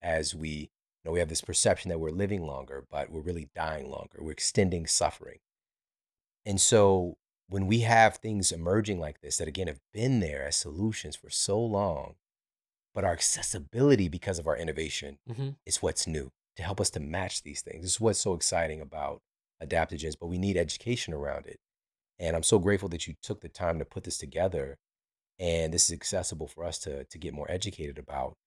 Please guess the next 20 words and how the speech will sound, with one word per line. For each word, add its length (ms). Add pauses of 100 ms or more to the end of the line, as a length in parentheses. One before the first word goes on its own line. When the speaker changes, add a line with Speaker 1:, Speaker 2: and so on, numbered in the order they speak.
(380)
Speaker 1:
But 120
in 80
the 60
book, 440
you 140
also 340
talk 300
about, 200
and 80
this 100
is 100
a 160
specific 580
quote 240
from 200
the 60
book, 360 (580)
you 140
say 280
that 560